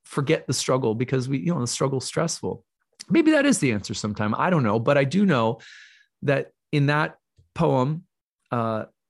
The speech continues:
or in that hymn, as well as in what I was reading last night from this Bhakti luminary, that the struggle is love, that the,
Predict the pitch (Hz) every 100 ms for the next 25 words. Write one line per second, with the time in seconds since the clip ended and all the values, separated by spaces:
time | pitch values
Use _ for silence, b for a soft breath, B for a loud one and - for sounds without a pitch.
0 | _ _ 135 131 135 131 131 135 127 151
1 | 127 156 - _ _ _ 139 123 147 151
2 | 147 131 - 135 131 147 165 147 151 151
3 | 131 127 165 151 135 123 113 - 123 123
4 | - 131 156 170 120 107 107 - b b
5 | b _ _ - - 147 - - 156 170
6 | 160 151 123 127 135 107 95 - _ -
7 | 131 147